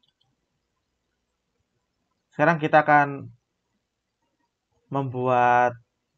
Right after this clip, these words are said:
menu. Langsung saja ke Appearance, kemudian menu. Ini kita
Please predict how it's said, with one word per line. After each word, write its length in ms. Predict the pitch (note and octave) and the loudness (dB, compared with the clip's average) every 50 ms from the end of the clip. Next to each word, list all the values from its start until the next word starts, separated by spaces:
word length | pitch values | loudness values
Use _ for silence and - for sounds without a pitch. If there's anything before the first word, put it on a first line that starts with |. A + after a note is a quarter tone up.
| _ _ _ _ _ _ - | _ _ _ _ _ _ -2
menu. 480 | D3+ D#3 D#3+ D#3+ D#3+ E3 G#3 C#4 - _ _ _ _ _ _ _ _ _ _ _ _ _ _ _ _ _ _ _ _ _ _ _ _ _ _ _ _ _ _ _ _ | 0 0 2 2 0 -2 -2 -6 -10 _ _ _ _ _ _ _ _ _ _ _ _ _ _ _ _ _ _ _ _ _ _ _ _ _ _ _ _ _ _ _ _
Langsung 240 | - B2+ A#2+ A#2 C3 | -16 -14 -12 -12 -10
saja 400 | C3 C3+ B2+ A#2+ A#2+ C3 C#3 D#3+ E3 - | -8 -8 -8 -6 -6 -4 -4 -4 -6 -8
ke 400 | - B2 B2 A#2+ A#2+ A#2 A#2 A#2+ | -8 -4 -4 -2 -2 -4 -6 -6
Appearance, 640 | B2 C3 - - C#3+ E3 F#3 G#3+ A3+ A3 - - _ _ | -8 -8 -6 -2 -2 -2 -2 -2 -6 -10 -16 -20 _ _
kemudian 880 | - A#2+ A#2 A#2 A#2 A#2 A#2 A2+ A2+ A2 A2 G#2+ G#2+ A2 A2 A2 A#2 A#2 A#2+ A#2+ _ _ _ _ _ _ _ _ _ _ _ _ _ _ _ _ _ _ _ _ | -14 -10 -8 -8 -8 -8 -8 -8 -6 -6 -4 -6 -6 -8 -10 -12 -14 -16 -18 -20 _ _ _ _ _ _ _ _ _ _ _ _ _ _ _ _ _ _ _ _
menu. 400 | - B2+ C3 C#3 D#3 F#3+ C4+ - _ _ _ _ _ _ _ _ _ _ _ _ _ _ _ _ _ _ _ - _ _ _ _ _ _ _ _ _ _ _ _ _ _ _ _ _ _ _ _ _ - A#2 | -12 -10 -6 -6 -6 -6 -8 -10 _ _ _ _ _ _ _ _ _ _ _ _ _ _ _ _ _ _ _ -20 _ _ _ _ _ _ _ _ _ _ _ _ _ _ _ _ _ _ _ _ _ -16 -12
Ini 80 | A#2 | -12
kita 160 | A#2+ A#2+ B2+ | -8 -8 -8